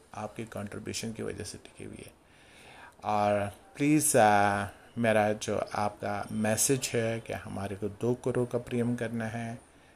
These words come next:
तीन सौ policies करनी है इस महीने में, क्या आप मेरे साथ हैं? ठीक है, आप मेरे साथ हैं। Thank you very much, sir।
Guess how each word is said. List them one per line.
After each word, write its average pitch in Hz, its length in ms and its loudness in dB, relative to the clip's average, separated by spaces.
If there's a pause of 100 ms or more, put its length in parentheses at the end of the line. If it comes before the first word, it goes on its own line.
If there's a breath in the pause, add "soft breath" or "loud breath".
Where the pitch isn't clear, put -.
(260 soft breath)
तीन 110 200 0
सौ 120 180 4
policies 110 640 -2
करनी 101 300 -4
है 104 220 -2
इस - 220 -6
महीने 104 380 -2
में, 104 260 -4 (340)
क्या 101 140 -4
आप 101 460 -4
मेरे 101 360 -4
साथ - 400 -4
हैं? 104 280 -6 (800)
ठीक 95 160 -10
है, - 140 -12 (300 loud breath)
आप 98 180 -12 (100)
मेरे 101 240 -4
साथ 65 240 -2
हैं। 123 460 0
Thank 127 120 -4
you 113 160 4
very 104 160 0
much, 92 160 0
sir। - 140 -6